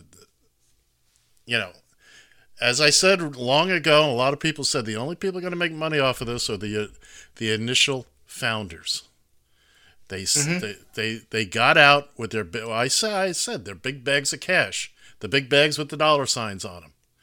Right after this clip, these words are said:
Speaker 1: Travis Takei was so,
Speaker 2: Yeah.
Speaker 1: so happy to get out, he left a billion on the table.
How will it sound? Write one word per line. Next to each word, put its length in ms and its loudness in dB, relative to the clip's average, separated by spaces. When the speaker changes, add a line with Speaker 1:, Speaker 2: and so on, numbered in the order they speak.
Speaker 1:
Travis 420 6
Takei 380 4
was 160 0
so, 340 2
Speaker 2:
Yeah. 160 -4
Speaker 1:
so 320 4
happy 260 4
to 100 2
get 160 6
out, 280 8
he 140 4
left 300 4
a 60 2
billion 360 6
on 140 2
the 80 -2
table. 420 0